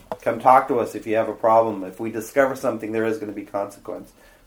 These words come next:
Uh, dialogue around these things. Then, and then, of course, for those who are Christians,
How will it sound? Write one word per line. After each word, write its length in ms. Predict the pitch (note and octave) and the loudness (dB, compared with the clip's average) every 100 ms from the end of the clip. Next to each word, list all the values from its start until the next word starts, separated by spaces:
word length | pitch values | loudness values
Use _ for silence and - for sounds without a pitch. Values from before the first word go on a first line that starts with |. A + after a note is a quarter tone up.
| - | -14
Uh, 120 | G2+ | -12
dialogue 680 | A2 A2 A#2 A#2 G2+ G2+ | -4 2 2 4 4 2
around 200 | F#2 F2+ | 0 -6
these 160 | G2 - | -8 -10
things. 280 | G2 F#2+ G#2 | -10 -10 -6
Then, 460 | A#2+ C#3+ C3+ - C3+ | -2 0 -2 -6 -8
and 220 | C3+ B2+ | -4 -2
then, 80 | C3 | -4
of 120 | C3 | -2
course, 220 | B2 A#2+ | 0 0
for 100 | A2 | -2
those 240 | A#2 B2 - | -6 -8 -8
who 160 | A#2+ | -4
are 100 | A#2 | -4
Christians, 600 | A#2 - - D3 F3 - | -2 -8 -8 -10 -10 -14